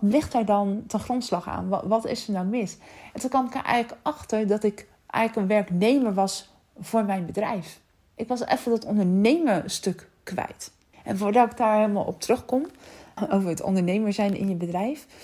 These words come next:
was voor mij dat wel een goede realisatie. Want ik denk van, ja, ik ben eigenlijk gewoon werknemer. Nog erger, ik laat eigenlijk mijn klanten mijn agenda bepalen.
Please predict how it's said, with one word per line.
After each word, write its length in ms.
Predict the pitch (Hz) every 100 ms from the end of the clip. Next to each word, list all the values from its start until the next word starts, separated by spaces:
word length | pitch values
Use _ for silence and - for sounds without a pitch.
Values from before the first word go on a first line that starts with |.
| - - - -
was 380 | 240 233 320 320
voor 140 | -
mij 180 | 285 269
dat 160 | 254 254
wel 140 | 285
een 120 | 277
goede 180 | 277 233
realisatie. 580 | 220 220 220 226 294 -
Want 120 | 214
ik 40 |
denk 120 | 214 208
van, 180 | -
ja, 120 | 202 -
ik 100 | -
ben 120 | -
eigenlijk 260 | - 175
gewoon 160 | - 160
werknemer. 680 | 196 302 285 226 170 165 160 - - - _
Nog 140 | 208
erger, 400 | 214 254 269 247
ik 160 | 160 -
laat 160 | 226 196
eigenlijk 360 | - 208 196
mijn 160 | 190 190
klanten 340 | - 214 202
mijn 160 | 180 165
agenda 340 | - 320 359
bepalen. 640 | 208 170 165 147 110 -